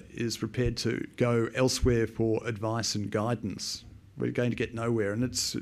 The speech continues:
we're talking, you know, right across the board, but I just think in the public health space it is really a problem. To wrap up, these are tough, emotional and confronting conversations, but they need to be had, and I believe they must be had.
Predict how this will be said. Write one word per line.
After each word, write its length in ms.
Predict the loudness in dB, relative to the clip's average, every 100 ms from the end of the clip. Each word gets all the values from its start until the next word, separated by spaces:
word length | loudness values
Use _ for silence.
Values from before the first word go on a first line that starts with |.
| -6 -6
we're 100 | -2
talking, 340 | 0 0 0
you 360 | -2 -6 -6 -4
know, 60 |
right 220 | 0 0
across 260 | 0 -2 -4
the 100 | -2
board, 300 | 0 0 0
but 100 | -2
I 80 | -2
just 240 | -4 -2
think 160 | -2 -2
in 80 | -4
the 60 |
public 300 | -4 -6 -4
health 180 | -4 -4
space 360 | -2 -4 -4 -6
it 120 | -6
is 160 | -8
really 340 | -6 -4 -4 -4
a 40 |
problem. 420 | -6 -6 -4 -8 -10 -12 -14 -16 -16 -16 -18 -18 -20 -20 -20 -20 0
To 100 | 4
wrap 240 | 4 6
up, 160 | 2 2 -2 -4 -6 2
these 260 | 6 8 6
are 60 |
tough, 380 | 2 2 2 2
emotional 580 | 4 6 6 4 2 2
and 100 | 0
confronting 560 | 0 0 0 2 0
conversations, 840 | 0 -2 -2 -2 0 0 2 0 0
but 120 | -2
they 140 | 0
need 260 | 4 4 4
to 60 | 2
be 140 | 0
had, 200 | 2 0
and 100 | 0
I 80 | -2
believe 240 | 2 2
they 100 | 2
must 300 | 0 0 -2
be 100 | -6
had. 260 | -6 -6